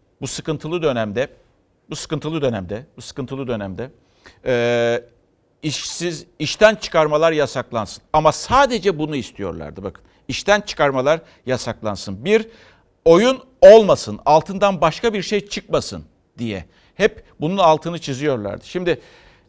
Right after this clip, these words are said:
evet, işten çıkarmalar üç ay yasaklanıyor, erteleniyor. Sonrasında Cumhurbaşkanı da herhalde bildiğimiz kadarıyla bir yetki verilecek. Altı ay kadar daha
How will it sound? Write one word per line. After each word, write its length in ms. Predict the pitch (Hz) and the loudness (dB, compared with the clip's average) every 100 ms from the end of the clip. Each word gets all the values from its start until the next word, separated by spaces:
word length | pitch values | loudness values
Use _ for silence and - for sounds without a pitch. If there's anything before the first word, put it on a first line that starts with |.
| _ _ _ _ _ _ _ _ - | _ _ _ _ _ _ _ _ 6
evet, 420 | 156 170 190 - _ | 8 8 4 -8 _
işten 340 | 143 - 180 175 | -12 -2 0 0
çıkarmalar 600 | - 165 160 160 156 151 - | -2 2 4 4 4 2 -2
üç 200 | 190 196 | -2 0
ay 140 | 190 | 2
yasaklanıyor, 580 | 165 - 151 - 143 - | 0 0 -4 -4 -6 -2
erteleniyor. 760 | 156 151 165 160 160 156 135 - _ _ _ _ _ | 0 0 0 0 0 -2 -6 -10 _ _ _ _ _
Sonrasında 560 | - 170 170 170 170 160 | -2 4 4 4 0 -4
Cumhurbaşkanı 640 | 160 170 165 151 - 156 | -4 -2 0 0 0 -2
da 80 | 151 | 0
herhalde 360 | 147 151 147 143 | 2 2 0 -4
bildiğimiz 280 | 135 147 - | -8 -10 -8
kadarıyla 380 | 143 143 139 | -6 -4 -4
bir 80 | 135 | -6
yetki 400 | 131 127 - 151 | -4 -4 -4 -6
verilecek. 420 | 139 123 104 123 - | -4 -4 -6 -10 -4
Altı 300 | 127 127 151 | -2 -2 -2
ay 160 | 143 131 | -2 -2
kadar 360 | 120 120 113 | -4 -2 -2
daha 240 | 117 110 | 0 -2